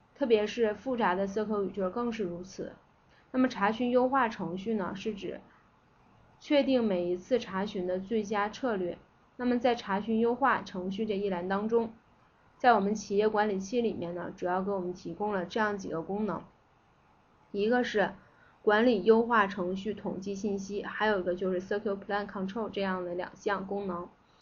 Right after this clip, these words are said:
那么管理优化程序统计信息呢，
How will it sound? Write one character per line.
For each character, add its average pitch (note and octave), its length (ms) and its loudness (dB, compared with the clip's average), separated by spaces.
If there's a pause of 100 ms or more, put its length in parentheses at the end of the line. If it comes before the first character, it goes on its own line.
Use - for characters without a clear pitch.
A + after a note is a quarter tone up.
(280)
那 C4 80 0
么 C4+ 160 6
管 A#3 240 6
理 A3 100 0
优 B3 180 6
化 B3 220 2
程 F3+ 260 -4
序 G3 140 -6
统 F#3+ 240 -6
计 G3+ 160 -8
信 G3+ 240 -4
息 A3 240 0
呢， G#3 200 0